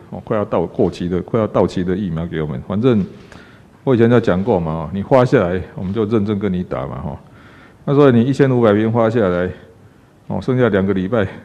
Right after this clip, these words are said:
那我就到期了，我们就赶快找了。我们台北市还好，医疗院所多了，所以我们就找了六十三家院所就拨下去打嘛，哈。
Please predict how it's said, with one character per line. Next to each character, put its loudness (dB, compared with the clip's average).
那 -6
我 -6
就 -2
到 0
期 -2
了， 2
我 0
们 -4
就 0
赶 -2
快 2
找 0
了。 0
我 -2
们 -4
台 0
北 4
市 0
还 0
好， -2
医 -2
疗 0
院 0
所 -6
多 -4
了， -8
所 -4
以 -2
我 -2
们 -4
就 2
找 0
了 2
六 0
十 -2
三 2
家 0
院 -2
所 -6
就 0
拨 2
下 2
去 -4
打 -8
嘛， -12
哈。 -14